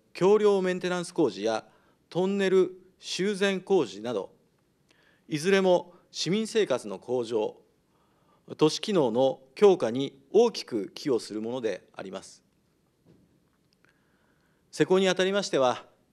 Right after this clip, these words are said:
周知な計画と準備、工期の厳守、完成度の高さなど、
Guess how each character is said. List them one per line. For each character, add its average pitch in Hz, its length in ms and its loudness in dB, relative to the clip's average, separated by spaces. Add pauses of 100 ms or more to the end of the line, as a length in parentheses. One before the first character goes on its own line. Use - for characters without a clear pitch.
(480)
周 - 220 -2
知 - 160 -6
な 120 140 -2
計 156 180 2
画 151 160 0
と - 380 0
準 139 200 -6
備、 101 200 -12 (1300)
工 208 200 6
期 135 120 -4
の 120 400 -2
厳 143 140 0
守、 - 300 -8 (760)
完 165 200 -2
成 175 160 2
度 139 120 -2
の 110 80 -6
高 139 200 -4
さ 127 140 -8
な 139 100 -4
ど、 101 300 -2